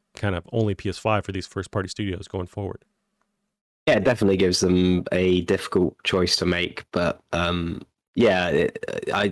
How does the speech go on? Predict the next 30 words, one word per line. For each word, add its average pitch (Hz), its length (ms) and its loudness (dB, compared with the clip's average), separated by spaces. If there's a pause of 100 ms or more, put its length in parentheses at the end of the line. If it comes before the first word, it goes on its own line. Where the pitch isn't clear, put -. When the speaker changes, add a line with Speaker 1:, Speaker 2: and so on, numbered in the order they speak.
Speaker 2:
I 95 100 2
guess 104 500 0
a 95 60 2
lot 90 200 2
of 90 120 -4
these 90 260 2
games 90 560 0 (720)
might 98 320 2
already 92 380 2
be 92 680 2 (300)
in 95 160 2
the 95 80 2
pipeline, 104 580 2
so 90 560 2 (360)
I 90 100 0
guess 87 240 -2
these, 85 220 -2
these, 87 340 0
these, 87 320 0
these, 87 400 -2
uh, 87 340 0
decisions 87 400 0
will 87 120 0
be, 87 200 0
will 90 200 -2
be 85 180 -4 (160)
getting - 240 -2
looked - 320 -4
at. - 240 -6
But, 90 320 -4